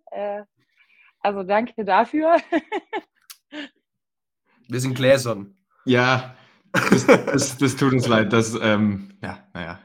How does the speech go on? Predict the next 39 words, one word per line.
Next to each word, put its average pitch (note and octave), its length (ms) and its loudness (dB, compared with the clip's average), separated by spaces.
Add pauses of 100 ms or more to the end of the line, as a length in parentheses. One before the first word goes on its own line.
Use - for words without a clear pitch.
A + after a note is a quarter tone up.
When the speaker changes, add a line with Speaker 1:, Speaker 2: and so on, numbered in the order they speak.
Speaker 3:
egal. G2 340 -4 (160)
Vielleicht A#2+ 300 2
gibt's A#2 240 -2
in A#2 220 -2
der A2 160 0
Nachberichterstattung G#2+ 680 -4
oder F#2+ 240 -6
wenn F#2+ 160 -6
wir F#2+ 140 -6
hier G2 200 -6
dieses F#2+ 280 -12
Interview F#2+ 380 -8
weiterverwerten, F2 840 -10 (500)
bessere E2+ 400 -6
Bilder E2+ 420 -10
für F2+ 160 -12
die E2 200 -12
Thumbnails E2 440 -10
dann E2 180 -10
dafür. D#2 400 -14 (400)
Über D3 140 8
dieses, D#3 480 4
äh, C3+ 240 2
Spiel D3 340 0
können B2+ 160 -2
wir A2+ 80 0
nachher B2 220 0
gerne A#2 240 -2
sprechen, G#2 320 -2
wenn G2 140 -2
wir F2+ 80 0
über F#2 160 -6
die F#2+ 120 -2
Saison F#2+ 500 -4
reden. G2 380 -4
Aber F#2+ 240 -2
jetzt A#2 600 -4
erst A2 240 -2
einmal, G2+ 500 -4